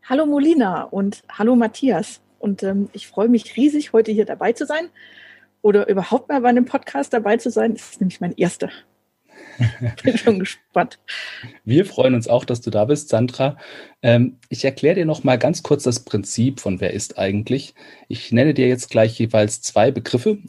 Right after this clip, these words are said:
Speaker 2: und du musst dich ganz spontan für einen der beiden entscheiden.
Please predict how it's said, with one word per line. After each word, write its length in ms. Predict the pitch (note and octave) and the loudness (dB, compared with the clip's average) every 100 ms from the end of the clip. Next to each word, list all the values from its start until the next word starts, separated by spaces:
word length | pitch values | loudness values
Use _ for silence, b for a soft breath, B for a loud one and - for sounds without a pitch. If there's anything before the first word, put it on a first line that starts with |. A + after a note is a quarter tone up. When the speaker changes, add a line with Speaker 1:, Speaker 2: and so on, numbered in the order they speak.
| - | -2
Speaker 2:
und 240 | B2+ B2+ | 0 2
du 60 | B2+ | 2
musst 260 | B2+ C3 A#2 | 2 2 -2
dich 240 | A2+ - | -4 0
ganz 240 | A#2 D3 | 0 2
spontan 640 | D#3+ - B2+ A#2+ G#2 G#2+ A2+ | -2 0 0 2 2 2 2
für 200 | - - | 0 -2
einen 260 | F#2+ G2+ | -2 -2
der 100 | F#2+ | -4
beiden 360 | F#2+ - F2+ F#2 | -4 -4 -4 -6
entscheiden. 540 | - - - - - | -8 -8 -8 -8 -12